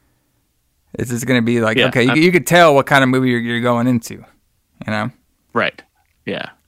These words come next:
Speaker 2: Exactly. And, you know, as, as we go through this scene by scene, I'll point out all the movies that, all
Speaker 1: Yeah.
Speaker 2: the scenes that were completely taken from Jaws, but,
Speaker 1: Yes.
Speaker 2: um, but yeah.
Speaker 1: And, you know, th-, the thing is,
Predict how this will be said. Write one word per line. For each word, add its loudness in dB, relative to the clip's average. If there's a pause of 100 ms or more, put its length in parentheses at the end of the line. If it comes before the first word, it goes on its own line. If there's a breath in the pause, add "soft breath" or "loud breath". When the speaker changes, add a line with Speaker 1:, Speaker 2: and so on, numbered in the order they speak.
(580)
Speaker 2:
Exactly. -6
And, 0
you 2
know, 2
as, 0
as 2
we 4
go 6
through 2
this 2
scene -2
by -2
scene, -2
I'll 0
point -4
out 0
all 0
the -4
movies -6
that, -6
all -2
Speaker 1:
Yeah. -2
Speaker 2:
the -10
scenes -10
that -14
were -14
completely -10
taken -10
from -18
Jaws, -6
but, -8 (280)
Speaker 1:
Yes. -4
Speaker 2:
um, -6 (180)
but -10
yeah. -14 (220 loud breath)
Speaker 1:
And, 4
you 0
know, 4 (180)
th-, -20 (200)
the -8
thing 0
is, 0